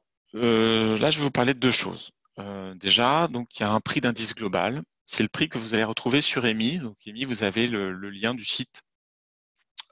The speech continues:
euh, en haut sur ce slide. Voilà, le prix d'indice global, mais c'est un prix qui est, je dirais, euh,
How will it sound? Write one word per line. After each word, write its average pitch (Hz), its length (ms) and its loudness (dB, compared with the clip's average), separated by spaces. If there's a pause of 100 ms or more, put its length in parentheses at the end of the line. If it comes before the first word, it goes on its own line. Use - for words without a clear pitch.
euh, 98 280 -20
en 87 140 -20
haut 95 180 -20
sur - 220 -20
ce - 160 -18
slide. 147 440 0 (1080)
Voilà, 110 180 0
le 104 80 0
prix - 180 -6
d'indice 117 380 0
global, 110 580 0 (100)
mais 120 100 -12
c'est 110 220 2
un 113 80 -2
prix 160 200 -2
qui 120 400 0
est, 131 100 4
je 113 60 -2
dirais, 120 420 0
euh, 104 380 -2